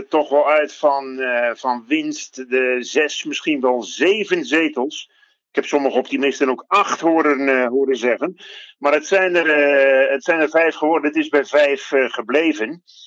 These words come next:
Het is wel, eh, grappig. In het laatste hoofdstuk van het, eh, van mijn boek Bidden en Binden,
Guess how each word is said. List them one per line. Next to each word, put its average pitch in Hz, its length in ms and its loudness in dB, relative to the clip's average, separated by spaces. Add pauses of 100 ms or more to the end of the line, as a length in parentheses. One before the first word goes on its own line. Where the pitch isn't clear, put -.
(380)
Het - 140 -12
is 123 140 -6
wel, 127 300 2
eh, 120 140 0
grappig. 143 440 0
In 135 140 2
het 127 120 -14
laatste 160 420 0
hoofdstuk 151 640 0
van 139 240 0
het, 127 200 -2
eh, 123 280 2
van 127 180 -2
mijn 127 160 -2
boek 139 240 -2
Bidden 139 260 0
en 123 180 -2
Binden, 147 440 0